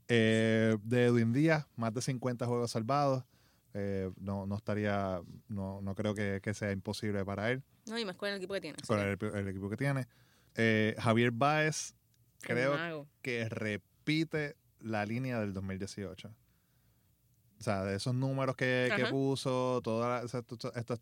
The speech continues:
Speaker 1: esa actuación, el dos mil diecinueve para Javier Baez va a ser, para mí va a ser bien similar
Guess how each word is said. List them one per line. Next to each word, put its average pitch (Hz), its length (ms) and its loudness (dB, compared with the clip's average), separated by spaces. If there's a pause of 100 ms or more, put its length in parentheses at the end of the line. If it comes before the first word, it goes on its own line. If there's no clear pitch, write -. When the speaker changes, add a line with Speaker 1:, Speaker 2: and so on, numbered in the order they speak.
Speaker 1:
esa 120 200 -4
actuación, 147 600 -4
el 107 200 -4
dos 104 80 -2
mil 110 140 -2
diecinueve 127 420 0
para 120 220 -2
Javier 117 220 -2
Baez 117 200 -4
va 107 60 -2
a 101 40 -4
ser, 104 200 -6
para 92 180 -6
mí 107 100 -4
va 104 80 0
a 101 40 -2
ser 104 140 -6
bien 101 180 -4
similar 101 360 -8